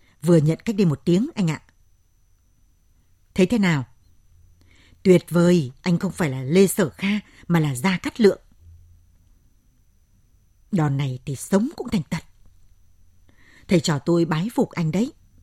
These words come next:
"Tôi vừa ra văn bản yêu cầu trường nghệ thuật dừng ngay việc cấp bằng cho Phạm Quang Thiện, chờ bộ giải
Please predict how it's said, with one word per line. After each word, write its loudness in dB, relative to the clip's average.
"Tôi 4
vừa 2
ra 0
văn -2
bản -2
yêu 2
cầu 2
trường 0
nghệ -4
thuật -4
dừng 2
ngay 0
việc -2
cấp -6
bằng -2
cho -8
Phạm -8
Quang -4
Thiện, -2
chờ 6
bộ 0
giải -4